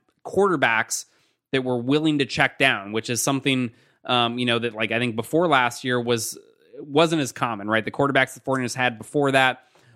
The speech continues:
weren't as willing to get the ball out to the running backs. This, it wasn't as big a part of the scheme. So it, those numbers were just there because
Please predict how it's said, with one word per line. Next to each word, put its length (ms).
weren't 260
as 120
willing 240
to 60
get 140
the 60
ball 220
out 200
to 60
the 80
running 220
backs. 280
This, 160
it 120
wasn't 300
as 100
big 220
a 40
part 280
of 60
the 60
scheme. 680
So 500
it, 340
those 300
numbers 500
were 160
just 260
there 260
because 540